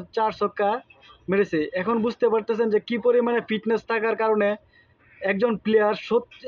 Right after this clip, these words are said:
একশো রানের মাঝে সত্তরটা রান সে দৌড়ে, দৌড়ে নিয়েছে, সিঙ্গেলস এবং ডাবলস করে দৌড়ে নিয়েছে। তো এরকম ভালো ফিটনেস লেভেলের প্লেয়াররাই, প্লেয়ারকে আপনার, আহ, পিক করাচ্ছে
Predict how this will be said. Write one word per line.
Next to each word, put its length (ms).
একশো 260
রানের 240
মাঝে 260
সত্তরটা 600
রান 180
সে 160
দৌড়ে, 340
দৌড়ে 380
নিয়েছে, 340
সিঙ্গেলস 440
এবং 200
ডাবলস 320
করে 180
দৌড়ে 260
নিয়েছে। 320
তো 100
এরকম 360
ভালো 440
ফিটনেস 480
লেভেলের 420
প্লেয়াররাই, 640
প্লেয়ারকে 440
আপনার, 260
আহ, 320
পিক 200
করাচ্ছে 440